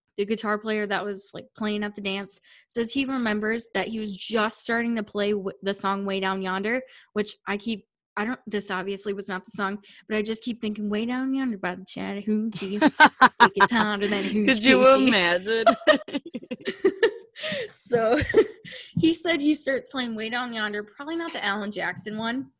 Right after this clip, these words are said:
Speaker 1: but that's
Speaker 2: Perhaps
Speaker 1: when
Speaker 2: not.
Speaker 1: all <laughs> hell breaks loose. <laughs> Um, which I freaking love Alan Jackson. Love him.
Speaker 2: <laughs>
Speaker 1: But, um, Clyde claims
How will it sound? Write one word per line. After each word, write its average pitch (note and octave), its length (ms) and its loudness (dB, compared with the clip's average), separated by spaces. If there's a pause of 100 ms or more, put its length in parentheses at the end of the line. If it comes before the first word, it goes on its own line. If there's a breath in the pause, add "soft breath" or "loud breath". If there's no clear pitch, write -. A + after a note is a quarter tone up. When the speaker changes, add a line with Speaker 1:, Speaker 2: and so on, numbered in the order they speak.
(340)
Speaker 1:
but G#3 400 -2 (120)
that's A#3 240 0
Speaker 2:
Perhaps - 20 -10
Speaker 1:
when C#4+ 140 0
Speaker 2:
not. C4+ 260 -4 (140)
Speaker 1:
all D4 340 6
<laughs> - 100 -14
hell B3+ 240 2
breaks G#3 440 2
loose. G3 580 0 (160)
<laughs> F4 60 8 (920 loud breath)
Um, G3+ 440 0
which A3 200 -12 (120)
I B3+ 100 -8
freaking G#3+ 420 -8
love G3+ 280 -4
Alan G3 320 -10
Jackson. F#3+ 520 -12 (220)
Love E4+ 180 -4
him. A#3 200 -12
Speaker 2:
<laughs> - 960 -4
Speaker 1:
But, G3+ 400 2
um, G#3 480 0 (880)
Clyde C4 300 2
claims C4+ 540 -4